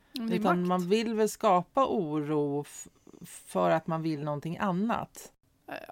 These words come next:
Speaker 1: men tror du inte makten i sig
Speaker 2: Eller?
Speaker 1: är tillräckligt? Makten och pengarna måste väl vara, för det, jag har suttit och tänkt jättemycket på varför är det inte fler republi-, republikaner som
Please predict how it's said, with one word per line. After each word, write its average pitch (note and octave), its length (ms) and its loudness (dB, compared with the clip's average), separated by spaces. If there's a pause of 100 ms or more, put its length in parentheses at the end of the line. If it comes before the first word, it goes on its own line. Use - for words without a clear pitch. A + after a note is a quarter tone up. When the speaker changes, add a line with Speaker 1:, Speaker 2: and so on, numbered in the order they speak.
Speaker 1:
men - 180 -14
tror - 140 -8
du A3+ 40 -2
inte A3 160 -4
makten B3 540 -2
i A3 60 -4
sig - 240 -4
Speaker 2:
Eller? A3+ 340 -2
Speaker 1:
är F#3 180 -4
tillräckligt? G#3+ 680 -6 (1300)
Makten A3+ 600 -2
och G3 140 -4
pengarna G#3 680 -6
måste G#3 360 -6
väl F#3 140 0
vara, - 320 -6
för - 120 -4
det, A#3+ 120 -2
jag B3 120 0
har A#3+ 60 2
suttit B3+ 280 -6
och - 40 -8
tänkt A#3 240 -2
jättemycket A3+ 520 -4
på G3+ 160 0
varför A3 280 0
är A3 140 0
det G#3+ 60 -2
inte G3 160 -8
fler A3+ 300 -2
republi-, G#3 440 -8
republikaner A3 760 -4
som G3 300 -6